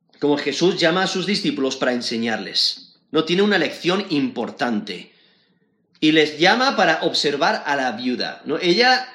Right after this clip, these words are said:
ya ha ofrendado, pero Jesús les llama rápido para que vengan y, y, y la, y la puedan ver a distancia. Y lo que Jesús hace es contrastar la ofrenda de la viuda con la ofrenda de los demás.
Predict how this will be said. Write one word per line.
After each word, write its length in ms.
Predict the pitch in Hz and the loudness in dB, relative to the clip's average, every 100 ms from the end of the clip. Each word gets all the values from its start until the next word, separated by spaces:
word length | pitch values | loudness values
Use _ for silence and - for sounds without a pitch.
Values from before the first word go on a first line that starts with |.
| - | -16
ya 220 | 135 170 180 | 0 4 4
ha 80 | |
ofrendado, 600 | 220 240 247 165 131 139 | 4 2 2 2 2 0
pero 240 | 143 135 127 | 0 0 0
Jesús 300 | 139 156 214 | -2 -2 2
les 160 | 226 | 2
llama 240 | 220 220 214 | 2 2 2
rápido 520 | 175 147 123 147 - - _ - | 0 0 -2 -4 -10 -20 _ -8
para 200 | - 143 | 0 0
que 100 | 143 | 2
vengan 300 | 135 165 214 | 2 2 2
y, 40 | 185 | 0
y, 200 | 160 139 | -2 -4
y 60 | 143 | -4
la, 100 | 131 | -4
y 80 | 131 | 0
la 200 | 131 123 | 0 2
puedan 360 | 156 190 202 | 2 2 2
ver 160 | 160 151 | 2 2
a 60 | 156 | 0
distancia. 760 | 175 - 123 110 104 107 - _ _ _ _ _ _ _ _ - _ | -2 -4 -4 -4 -6 -8 -14 _ _ _ _ _ _ _ _ -20 _
Y 80 | - | 0
lo 100 | 156 | 2
que 140 | 151 147 | 2 0
Jesús 380 | 147 147 214 | 0 0 2
hace 260 | 202 202 226 | 2 4 4
es 120 | 202 | 4
contrastar 1160 | - 170 160 147 - - 202 208 208 - - _ | 2 0 2 0 0 2 4 4 2 -6 -20 _
la 160 | 156 139 | 0 2
ofrenda 380 | - 185 214 | 2 0 2
de 80 | 220 | 2
la 100 | 214 | 2
viuda 320 | 160 135 127 | 2 0 -2
con 220 | - 139 135 | -2 0 0
la 100 | 117 | -2
ofrenda 280 | 147 165 | -2 -2
de 100 | 156 | -2
los 120 | 143 117 | -2 -4
demás. 760 | 117 101 - - - - _ | -4 -2 0 0 -2 -12 _